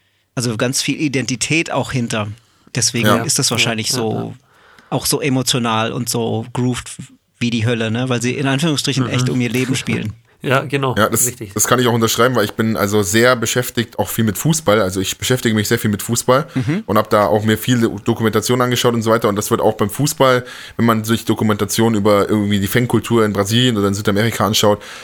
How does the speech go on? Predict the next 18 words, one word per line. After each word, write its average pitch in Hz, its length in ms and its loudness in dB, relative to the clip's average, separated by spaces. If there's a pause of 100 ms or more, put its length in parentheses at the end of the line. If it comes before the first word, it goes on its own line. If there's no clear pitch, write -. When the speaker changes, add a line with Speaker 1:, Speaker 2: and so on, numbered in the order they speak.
(160)
Speaker 2:
ähm, 107 320 2 (560)
gibt's - 240 0
immer 160 160 4
einen 135 220 0
direkten 139 380 0
Zusammenhang 113 600 0
tatsächlich 113 340 -2
zur 110 120 2
Musik. 104 320 0
Also 98 180 2
es 98 140 2
gibt - 180 0 (240)
quasi 123 300 2
Brasilien, 127 520 2
da 120 80 4
gibt's, 131 280 -2
es 117 160 0
gibt 156 160 0